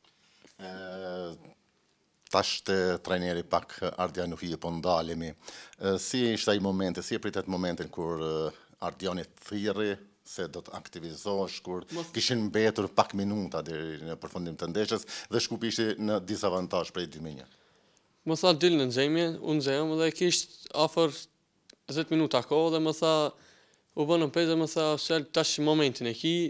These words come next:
Speaker 2: të debutojsh", dhe tha, "Pesë minutat e ki, të tua të aftësit,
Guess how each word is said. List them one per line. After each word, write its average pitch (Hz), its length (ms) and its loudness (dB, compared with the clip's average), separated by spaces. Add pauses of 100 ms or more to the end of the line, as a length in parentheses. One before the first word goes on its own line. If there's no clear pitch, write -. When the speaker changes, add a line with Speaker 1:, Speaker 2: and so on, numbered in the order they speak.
(100)
Speaker 2:
të 147 100 0
debutojsh", 147 600 4 (560)
dhe 143 100 -2
tha, 160 220 4 (1120)
"Pesë 165 200 0
minutat 160 300 2
e 156 80 -4
ki, 170 160 2 (180)
të 135 120 -8
tua 165 240 4
të 156 100 0
aftësit, 151 480 4